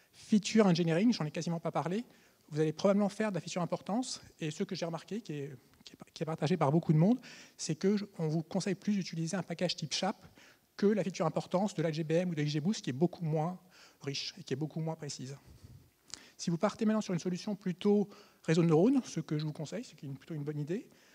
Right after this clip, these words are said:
je vous conseille plutôt d'utiliser un canevas existant sur un autre problème que vous allez réutiliser pour votre use case, plutôt que de partir d'une feuille blanche.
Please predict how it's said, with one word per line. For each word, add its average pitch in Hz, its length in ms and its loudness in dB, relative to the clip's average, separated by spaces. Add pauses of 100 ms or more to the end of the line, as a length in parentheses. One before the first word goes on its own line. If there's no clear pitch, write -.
je - 80 -18
vous 165 80 -2
conseille 190 240 2
plutôt 226 300 2
d'utiliser 202 260 0
un 180 80 0
canevas 196 460 0
existant 170 440 -4
sur - 180 -2
un 160 100 0
autre - 160 -2
problème 185 400 0
que - 100 -8
vous 143 100 -4
allez 143 160 -2
réutiliser 170 720 -4 (440)
pour 185 120 -6
votre 185 200 -4
use 151 180 -6
case, 220 240 -4
plutôt - 180 -12
que 147 60 -6
de 143 60 -2
partir 156 240 -8
d'une 151 100 -6
feuille 143 160 -4
blanche. 190 340 -6